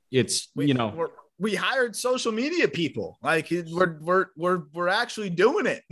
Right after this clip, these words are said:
Speaker 2: <laughs>
Speaker 1: We're doing the damn thing.
Speaker 2: And the
Speaker 1: Uh,
Speaker 2: guys are killing it. Like,
Speaker 1: yeah.
Speaker 2: Elijah and, and, and, you know, Elijah and Ethan are killing it.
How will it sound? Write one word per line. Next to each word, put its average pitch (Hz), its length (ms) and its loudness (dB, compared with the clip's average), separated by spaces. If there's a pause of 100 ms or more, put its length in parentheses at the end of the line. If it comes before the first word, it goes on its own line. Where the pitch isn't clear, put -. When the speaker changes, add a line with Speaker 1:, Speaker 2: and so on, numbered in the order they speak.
(160)
Speaker 2:
<laughs> 240 240 0
Speaker 1:
We're 165 120 0
doing 175 340 2
the 170 60 2
damn 143 360 0
thing. 135 460 0 (240)
Speaker 2:
And 143 200 2
the - 100 2
Speaker 1:
Uh, - 40 0
Speaker 2:
guys 226 240 0
are 220 80 0
killing 233 380 -2
it. - 160 -8 (100)
Like, 151 120 -8
Speaker 1:
yeah. 151 80 -6
Speaker 2:
Elijah 180 520 0
and, 180 140 -4
and, 165 240 -2
and, 147 400 0
you 151 80 -2
know, 113 200 2 (220)
Elijah 175 320 2
and 180 80 -2
Ethan 190 300 0
are 135 160 2
killing 190 460 -2
it. - 100 -12